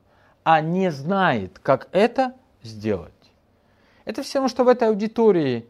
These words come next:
есть источник тока, и все знают, где он. Но никто не знает, как этот источник тока использовать. И ток есть,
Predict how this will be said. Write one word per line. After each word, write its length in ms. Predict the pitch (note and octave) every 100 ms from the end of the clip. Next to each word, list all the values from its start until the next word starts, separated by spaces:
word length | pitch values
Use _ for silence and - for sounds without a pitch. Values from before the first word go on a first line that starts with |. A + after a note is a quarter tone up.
| _
есть 220 | F#3 F#3+ -
источник 600 | F3 - G3+ G3 G3 G3
тока, 360 | D#4+ D#4+ G2 - _ _ _ _ _ _ _ _ _ _ _ _ _ _ _ _ _ _ _ _ _ _ _ _ _ E3
и 500 | E3+ E3+ E3 C#3+ _ _ _ _ _ -
все 260 | - F#3+ D#3+
знают, 380 | D3+ D#3 D3 A#2+
где 340 | A#2+ D3 C#3+
он. 200 | F2+ E2 - _ _ _ _ _ _ _ _ _ _ _ _ _ _ D3
Но 140 | E3
никто 280 | F3+ - A#3
не 80 | G#3
знает, 360 | E3 F#3+ F3+ - _ _ -
как 360 | F3+ F3 - _ _ -
этот 320 | F3 E3 E3
источник 560 | D#3+ - D#3+ - D#3 -
тока 320 | F3+ E3+ D3
использовать. 720 | - A2+ F2+ E2+ F2+ F2 _ _ _ _ _ _ _ _ _ _ _ _ _ _ _ _ _ _ _
И 80 | F#3+
ток 300 | - F#4 -
есть, 380 | G2 - _